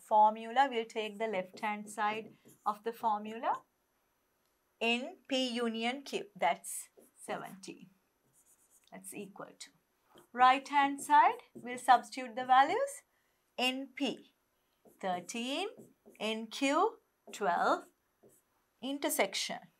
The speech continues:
is eight. What you get? When you add these two, you get twenty-five minus eight. You get seventeen. Now we see left hand side is equal to right hand side.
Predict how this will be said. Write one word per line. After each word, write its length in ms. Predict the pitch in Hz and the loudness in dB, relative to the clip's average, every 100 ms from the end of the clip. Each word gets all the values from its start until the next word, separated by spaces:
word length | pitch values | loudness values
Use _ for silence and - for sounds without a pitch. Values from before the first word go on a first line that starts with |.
| _ | _
is 260 | 208 247 233 - | -10 -10 -12 -10
eight. 320 | - - - - - _ - - _ _ _ _ _ | -10 -10 -14 -20 -20 _ -20 -20 _ _ _ _ _
What 220 | - 208 | -14 -10
you 120 | 208 196 | -8 -8
get? 340 | - 190 - - | -10 -14 -18 -14
When 140 | 196 | -8
you 120 | 190 190 | -6 -2
add 300 | 202 202 190 | -4 -4 -8
these 260 | 233 226 | -10 -10
two, 200 | - 254 | -10 -10
you 220 | 247 214 196 | -6 -6 -4
get 240 | 180 180 | -6 -10
twenty-five 880 | - 180 185 226 - 277 196 220 285 | -14 -14 -14 -10 6 8 8 2 -4
minus 500 | 262 233 214 220 277 277 | 0 2 2 -4 -8 -8
eight. 400 | - 269 202 196 - _ - - _ _ _ - | -6 -6 -8 -14 -20 _ -20 -20 _ _ _ -12
You 320 | 208 294 302 | -6 -6 -6
get 420 | 175 180 - - - - | -8 -8 -10 -16 -20 -20
seventeen. 720 | - 339 370 311 - 190 - - | -2 0 0 -4 -8 -14 -14 -10
Now 300 | 180 233 339 | -2 -2 0
we 180 | 269 196 | -4 -6
see 480 | 196 208 202 214 - _ - - | -8 -6 -6 -8 -14 _ -18 -10
left 300 | 180 180 - | -10 -10 -4
hand 300 | 220 277 320 | 0 0 0
side 520 | - 262 233 233 240 - _ - | 4 8 8 4 -2 -12 _ -16
is 240 | 185 196 185 | -10 -8 -6
equal 480 | 233 277 285 240 208 | -4 -4 0 0 0
to 120 | 208 196 | -4 -4
right 400 | 185 208 330 - | 4 4 4 0
hand 400 | 254 185 185 190 | 0 0 -2 -8
side. 540 | - 175 170 196 240 | -2 0 0 -4 -8